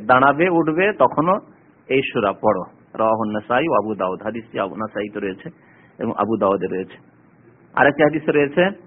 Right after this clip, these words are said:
নাসাইতে যে, "ইন্নান নাস লাম ইয়াতাআওয়াযু বিমিসলি হাযাইনি", মানুষ আল্লাহর আশ্রয় গ্রহণ করে বা আশ্রয় কামনা করে, আল্লাহর কাছে আশ্রয় চায়, "আল্লাহ তুমি আমাকে বালা মুসিবত থেকে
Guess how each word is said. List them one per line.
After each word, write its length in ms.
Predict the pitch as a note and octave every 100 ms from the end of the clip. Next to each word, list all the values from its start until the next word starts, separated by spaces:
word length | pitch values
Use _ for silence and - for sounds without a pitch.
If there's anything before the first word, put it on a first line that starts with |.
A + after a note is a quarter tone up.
| - _ _
নাসাইতে 640 | A#2 C3 D3+ D#3+ C#3+ D3+ G#3+ - - _ _
যে, 140 | A2+ C3
"ইন্নান 480 | - D3 E3 F3+ F3
নাস 300 | E3+ E3+ E3
লাম 280 | D#3 D3+
ইয়াতাআওয়াযু 720 | C#3+ C#3 C3 D3+ G3 F#3+ E3+ F3
বিমিসলি 520 | D3 C#3+ E3+ D#3+ C3+
হাযাইনি", 960 | A#2 A2 G#2+ B2 A2+ A2 F#2+ F#2 F2 - _ _ _ _
মানুষ 440 | A#2 C3+ D3 E3+ F#3 - -
আল্লাহর 420 | - C3 D3 D#3+ C3
আশ্রয় 480 | - C#3+ D3 F#3+ F#3+ - -
গ্রহণ 340 | B2 A#2+ D3 C3+
করে 200 | B2 C3+
বা 100 | B2+
আশ্রয় 300 | A#2+ C#3 C#3
কামনা 320 | C#3 C3+ A#2+
করে, 180 | G2+ A2
আল্লাহর 180 | D#3 E3
কাছে 120 | G#3
আশ্রয় 280 | G#3+ G#3 F3
চায়, 180 | C#3+ C3+
"আল্লাহ 240 | D3 D3+
তুমি 180 | D3+ D3
আমাকে 340 | C3 C3+ C3+
বালা 180 | B2 C3
মুসিবত 380 | C3 C3 C3+ B2+
থেকে 260 | B2 B2+ A#2+